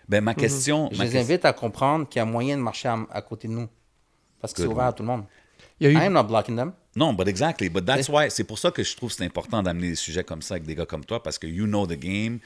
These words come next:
Speaker 1: and you know it from both sides. Um, est-ce que tu trouves qu'il y a pas assez de jeunes qui, qui, qui essayent d'aller ce, ce chemin-là ou qui, qui savent pas, qui ont ces, que,
Speaker 3: Je pense
Speaker 1: ces
Speaker 3: qu'il y a quelque chose de
Speaker 1: ressources-là ?
Speaker 3: je pense qu'il y a quelque chose de très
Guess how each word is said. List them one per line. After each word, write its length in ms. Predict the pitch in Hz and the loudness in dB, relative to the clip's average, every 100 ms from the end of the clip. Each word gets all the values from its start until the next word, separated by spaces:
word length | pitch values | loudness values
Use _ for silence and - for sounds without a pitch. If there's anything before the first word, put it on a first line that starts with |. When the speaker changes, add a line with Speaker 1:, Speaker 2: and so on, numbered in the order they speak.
| - | -14
Speaker 1:
and 60 | 85 | -10
you 80 | 87 | -6
know 200 | 90 98 95 | -4 -4 -6
it 80 | |
from 200 | - 85 | -6 -8
both 180 | 80 82 | -4 -4
sides. 420 | - 87 80 69 - - - _ | -4 -4 -4 -8 -16 -20 -20 _
Um, 260 | - 85 78 | -8 -6 -6
est-ce 160 | - - | -4 -2
que 80 | 160 | -2
tu 120 | - | -4
trouves 280 | - 156 - | -2 -4 -2
qu'il 160 | 110 | -4
y 80 | 90 | -2
a 60 | 95 | -4
pas 220 | - 107 | -4 -4
assez 460 | 101 - 165 208 - _ - | -2 0 0 0 -4 _ -6
de 180 | 95 104 | 0 0
jeunes 320 | 113 156 151 | 2 0 0
qui, 160 | - | -6
qui, 260 | 107 107 98 - | -6 -6 -6 -8
qui 120 | - | -4
essayent 560 | 95 - 127 123 123 117 | 0 2 4 4 0 -2
d'aller 320 | 90 98 117 | -2 0 0
ce, 200 | 110 - | -2 -4
ce 160 | - 101 | -4 -4
chemin-là 680 | - 104 101 110 139 160 143 - - - | -4 -2 -2 -2 -2 -2 -6 -16 -20 -8
ou 180 | 92 92 | -4 -4
qui, 160 | - 87 | -6 -8
qui 140 | 95 | -6
savent 340 | - 85 82 | -4 -4 -4
pas, 240 | - 151 156 | -2 0 0
qui 120 | 143 | -2
ont 60 | 127 | -4
ces, 120 | 120 101 | -4 -6
que, 320 | - 101 98 92 | -6 -4 -4 -2
Speaker 3:
Je 60 | |
pense 100 | - | 0
Speaker 1:
ces 60 | 202 | 4
Speaker 3:
qu'il 80 | 147 | 4
y 20 | |
a 20 | |
quelque 60 | 95 | 4
chose 140 | 151 131 | 2 2
de 40 | |
Speaker 1:
ressources-là ? 240 | 139 165 151 - - | 2 0 -6 -16 -20
Speaker 3:
je 80 | - | -6
pense 160 | 175 | -4
qu'il 80 | - | -2
y 40 | 139 | -2
a 20 | |
quelque 80 | 113 | -4
chose 200 | 139 127 | -4 -4
de 80 | 113 | -4
très 380 | - 131 123 | -2 0 0